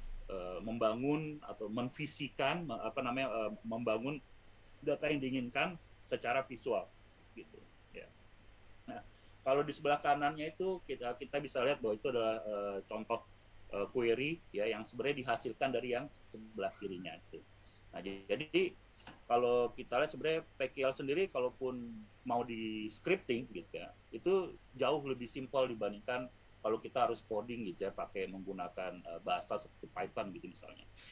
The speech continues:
Nah, ini kita bisa lihat sebelah kiri itu, eh, P Q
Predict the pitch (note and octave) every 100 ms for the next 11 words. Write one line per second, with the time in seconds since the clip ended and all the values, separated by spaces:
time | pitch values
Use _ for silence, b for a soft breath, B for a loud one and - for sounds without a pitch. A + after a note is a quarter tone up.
0 | B - G#2 A#2+ B2+ - A2+ B2 E3+ G#2+
1 | B2 C#3 - - - B2+ A#2 A2+ - B2
2 | A#2 G#2+ - A2+ G#2+ G#2+ G2+ F#2+ A2 G#2